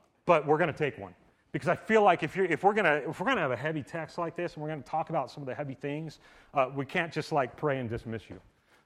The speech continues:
Uh, I, I, I really feel like we all need to see what we're standing on. We all need to walk out of here with some confidence of what it is that we're standing on, that we may know where we're at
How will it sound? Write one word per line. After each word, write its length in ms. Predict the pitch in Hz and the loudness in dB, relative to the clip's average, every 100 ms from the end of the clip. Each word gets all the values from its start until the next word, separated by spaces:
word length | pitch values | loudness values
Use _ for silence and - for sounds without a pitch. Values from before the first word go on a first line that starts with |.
| 131 | -2
Uh, 40 | |
I, 360 | 123 120 131 135 | 0 0 -2 -2
I, 60 | - - | -4 0
I 40 | 151 | 2
really 280 | 151 190 | 4 2
feel 380 | - - 180 160 | 0 -2 2 4
like 300 | 147 123 - - _ _ _ _ _ _ _ _ _ - - _ _ _ 113 107 | 4 4 -2 -20 _ _ _ _ _ _ _ _ _ -14 -14 _ _ _ -20 -12
we 180 | 131 131 | -4 -2
all 160 | 135 | -2
need 180 | 131 123 | -4 -8
to 60 | 107 | -10
see 160 | - 107 | -10 -10
what 160 | 104 | -10
we're 80 | 98 | -12
standing 420 | - 104 95 90 | -14 -14 -14 -16
on. 180 | 92 87 _ _ - | -18 -20 _ _ -6
We 100 | 175 | -4
all 100 | 226 | -2
need 260 | 185 151 | -4 -4
to 120 | 120 | -4
walk 340 | 104 110 113 123 | -4 -2 -2 -2
out 200 | 110 120 | -4 -4
of 80 | 117 | -4
here 120 | 123 | -6
with 120 | 107 | -8
some 160 | - 85 | -12 -16
confidence 640 | - 110 107 92 92 - _ _ _ _ _ _ _ _ | -8 -8 -8 -16 -18 -20 _ _ _ _ _ _ _ _
of 160 | 131 98 | -6 -2
what 300 | 113 151 208 | 0 2 0
it 100 | 143 | -2
is 260 | 156 139 107 | -4 -4 -6
that 100 | 113 | -8
we're 100 | 113 | -10
standing 480 | - 107 104 95 90 | -10 -12 -10 -12 -14
on, 100 | 87 90 _ _ _ _ _ _ _ _ _ | -18 -20 _ _ _ _ _ _ _ _ _
that 80 | 117 | -6
we 140 | 123 | -4
may 200 | 147 156 | 0 0
know 420 | 123 135 127 95 - _ _ _ | 0 0 0 -4 -12 _ _ _
where 260 | 95 123 135 | -2 2 2
we're 220 | 120 101 | 2 0
at 320 | 101 87 | -2 -6